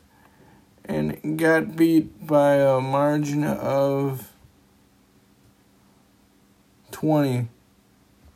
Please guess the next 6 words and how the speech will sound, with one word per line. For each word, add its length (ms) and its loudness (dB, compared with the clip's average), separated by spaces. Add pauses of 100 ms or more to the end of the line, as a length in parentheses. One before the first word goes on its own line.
(1000)
in 360 -2
that 340 0 (1600)
loss 640 -4
to 400 -4
Atlanta. 680 -2 (640)
But 400 0